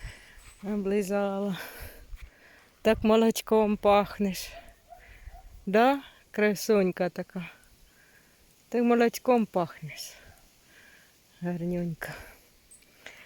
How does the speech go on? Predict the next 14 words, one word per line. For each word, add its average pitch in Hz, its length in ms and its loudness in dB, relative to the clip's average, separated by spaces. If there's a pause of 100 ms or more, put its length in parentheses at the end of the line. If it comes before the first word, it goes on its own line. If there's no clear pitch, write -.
(440)
Така. 156 380 -8 (1000)
Нема 226 300 2
де 196 200 0
й 190 40 -2
трави. 196 480 0 (280)
Голь. 180 320 0 (580)
Все - 240 0
воно 180 320 0 (1160)
голе. 175 560 0 (1800)
Що - 180 -12
вона 165 220 -4
може 160 360 -4
тут 160 220 -6
вигризти? 160 720 -4